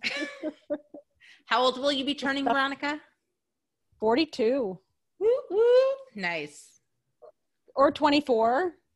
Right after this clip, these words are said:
Speaker 2: you know,
Speaker 1: <laughs>
Speaker 2: flip it. Twenty-four, forty-two. That's pretty cool. Yeah.
Speaker 1: Yeah.
Speaker 2: <laughs>
Speaker 1: That's awesome.
Speaker 2: Oh.
Speaker 1: All right. Well, until next time, everybody, keep it magical,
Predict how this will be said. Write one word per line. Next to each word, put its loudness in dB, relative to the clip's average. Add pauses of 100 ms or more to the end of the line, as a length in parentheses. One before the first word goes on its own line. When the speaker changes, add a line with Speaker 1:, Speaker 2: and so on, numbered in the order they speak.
(120)
Speaker 2:
you 4
know, -2 (100)
Speaker 1:
<laughs> -12
Speaker 2:
flip -2
it. -4 (440)
Twenty-four, 0
forty-two. 0
That's -2
pretty -6
cool. 0 (720)
Yeah. -4 (420)
Speaker 1:
Yeah. 2
Speaker 2:
<laughs> -8
Speaker 1:
That's -16
awesome. -10 (1040)
Speaker 2:
Oh. -12
Speaker 1:
All -10
right. 4
Well, 0 (760)
until 0
next -4
time, 0
everybody, -4 (640)
keep -6
it -6
magical, 0